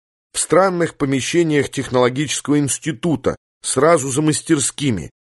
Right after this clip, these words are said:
поэтому сквозняки все время доносили до нас запахи пайки, горячего металла и какой-то химии.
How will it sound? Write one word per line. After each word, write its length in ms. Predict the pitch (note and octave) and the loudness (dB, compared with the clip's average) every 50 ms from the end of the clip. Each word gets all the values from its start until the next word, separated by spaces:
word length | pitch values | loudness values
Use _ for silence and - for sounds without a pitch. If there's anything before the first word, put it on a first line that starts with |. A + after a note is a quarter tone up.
| _ _ _ | _ _ _
поэтому 400 | - A#2+ B2+ B2+ B2 - B2+ B2 | 2 4 4 4 2 0 -4 -4
сквозняки 640 | A#2+ - - A#2+ A#2+ G#2+ A2 B2+ B2+ B2 - F#3+ G3+ | -4 -4 -2 -2 -2 0 0 -4 -4 -4 -4 -4 -4
все 260 | C3+ - - B2+ A#2 | -4 -2 0 0 0
время 300 | G2+ G#2+ D3 E3+ D#3 C3 | 2 2 2 2 2 2
доносили 520 | A2 G#2+ G#2+ A#2 A2+ G#2+ - - E3 D3+ C3 | 0 0 0 0 0 0 0 -2 0 0 2
до 160 | A2 B2 B2 | 2 2 2
нас 200 | C3 C#3+ C#3 A2+ | 4 2 2 2
запахи 540 | - - D3 D3 D3 - C3 B2 - C#3+ A#2+ | 2 2 2 2 2 0 -4 -6 -6 -8 -10
пайки, 580 | - _ _ C#3+ D#3+ E3+ E3 D#3 - - - | -10 _ _ 4 4 4 2 0 -4 -6 -10
горячего 600 | C3+ A2+ G#2+ A#2+ A#2+ C3 C3+ A#2+ - - A2+ A2 | -6 2 2 4 4 4 4 2 2 0 0 0
металла 540 | G#2+ A2 G#2 - - - D#3+ D#3+ D3+ C#3+ C3+ - _ _ _ _ _ | 0 0 -2 0 2 4 4 6 4 4 2 -2 _ _ _ _ _
и 80 | C3 B2 | -6 0
какой-то 480 | - C#3+ B2+ - F3+ E3+ E3 - E3+ | 0 0 2 4 2 2 2 0 -4
химии. 680 | - - - - D#3 D3 C3 G#2+ F2+ D#2+ C#2 B1 - | -6 -6 -8 -6 -2 -2 -2 -2 -2 -4 -8 -10 -14